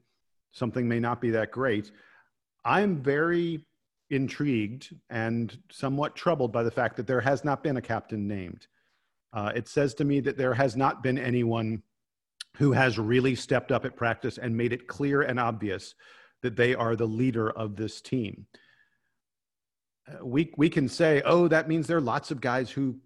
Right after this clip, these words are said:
who can take that role," and all that other kind of stuff. I, I'm, I'm not gonna, you know, see everything through Duke blue colored glasses. I, I, I think this is a potential problem for Duke, that no one has been identified as the clear captain.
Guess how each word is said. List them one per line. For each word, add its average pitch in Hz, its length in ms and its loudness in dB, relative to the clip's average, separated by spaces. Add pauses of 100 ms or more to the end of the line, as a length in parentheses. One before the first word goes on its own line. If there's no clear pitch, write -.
who 123 80 -2
can 131 160 -4
take 131 240 -2
that 127 180 0
role," 123 240 0
and 104 100 -4
all 107 100 -2
that 113 120 0
other 127 140 -4
kind 143 160 -6
of 123 60 -8
stuff. 170 300 -4 (1600)
I, 123 160 2
I'm, 151 240 0
I'm 151 140 2
not 147 180 4
gonna, 131 300 2 (100)
you 139 80 0
know, 107 260 -2 (580)
see 139 180 0
everything 123 320 0
through 117 160 0
Duke 117 260 0
blue 120 160 0
colored 107 320 -2
glasses. 107 560 -4 (300)
I, 110 60 -4
I, 107 420 -8
I 127 40 0
think 135 160 -2
this 131 200 -2
is 123 80 -2
a 139 80 2
potential 120 560 -4
problem 107 460 -4
for 104 140 -8
Duke, 95 340 -8 (360)
that 101 180 -6
no 110 220 -2
one 110 300 0
has 101 600 -6 (320)
been 120 200 0
identified 113 720 -2
as 104 240 -6
the 107 100 -8
clear 110 360 -4
captain. - 560 -8